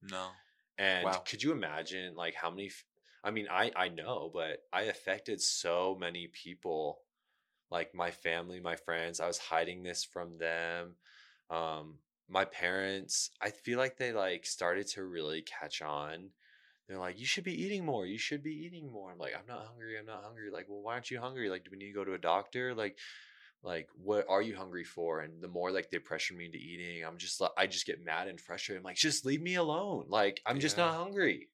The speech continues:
Speaker 2: And they're,
Speaker 1: Yeah.
Speaker 2: like, they're just loving and caring, and they just want to see, like,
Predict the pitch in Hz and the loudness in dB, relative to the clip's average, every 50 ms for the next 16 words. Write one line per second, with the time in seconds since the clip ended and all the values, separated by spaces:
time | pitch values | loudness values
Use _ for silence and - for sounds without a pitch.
0 | _ _ _ - 92 95 98 104 160 175 - 127 123 120 - - 127 143 175 175 | _ _ _ 0 4 6 8 10 8 8 8 8 6 6 6 6 6 6 6 6
1 | 185 - - - - _ _ _ _ - _ - 120 117 117 147 170 180 175 170 | 4 0 -2 -4 -6 _ _ _ _ -18 _ -6 6 10 10 10 10 10 6 6
2 | 160 151 139 - 123 131 151 170 165 151 135 131 135 120 - - 135 131 131 127 | 4 0 0 4 6 6 8 8 6 6 4 4 2 2 0 0 2 2 2 2
3 | - - - - - - - 107 120 117 120 117 113 - - _ | 0 -4 -6 -2 -2 0 0 0 4 6 6 6 6 4 -6 _